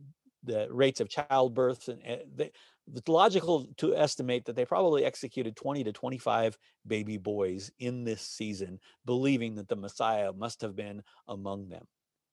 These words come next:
But Jesus, of course, has gone to Egypt with his family. We don't even know how long he was in Egypt. Some scholars say a year, some say as many as seven. Uh, logic would say he's probably somewhere in the middle, two or three years until he returns.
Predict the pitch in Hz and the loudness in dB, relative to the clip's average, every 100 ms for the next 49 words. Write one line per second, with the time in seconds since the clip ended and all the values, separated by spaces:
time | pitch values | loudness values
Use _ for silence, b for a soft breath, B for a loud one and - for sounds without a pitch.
0 | _ _ _ _ _ _ - 139 123 208 | _ _ _ _ _ _ 0 2 4 4
1 | 226 190 156 - 156 147 110 160 170 180 | 4 4 2 6 6 6 2 4 4 0
2 | 196 226 190 - 127 127 - 220 226 202 | -2 2 2 2 -6 -4 -2 0 0 0
3 | 202 269 240 208 180 190 190 190 196 160 | 2 2 2 2 4 6 6 6 2 0
4 | 131 123 104 92 - 147 156 - 156 165 | 0 -2 -4 -8 -4 -4 -2 4 6 8
5 | 156 - 143 123 120 170 185 185 165 b | 6 4 0 0 0 2 4 2 -2 b
6 | b - 185 175 175 156 147 143 120 101 | b 4 4 6 4 4 2 -2 -2 -4
7 | - - 208 196 123 113 143 b b - | -6 2 6 8 6 4 -6 b b 0
8 | 123 143 185 170 156 147 170 147 131 - | 4 8 6 6 -2 4 4 4 2 6
9 | 180 175 147 - 160 156 139 131 127 127 | 6 6 2 2 0 2 0 0 0 0
10 | 131 170 147 - 139 127 127 147 135 131 | 0 0 0 0 -2 0 0 4 4 2
11 | 131 117 143 131 123 120 113 107 - 156 | -4 -2 0 0 -2 -2 -2 -2 -4 -2
12 | 123 80 - - | -2 -4 -10 -14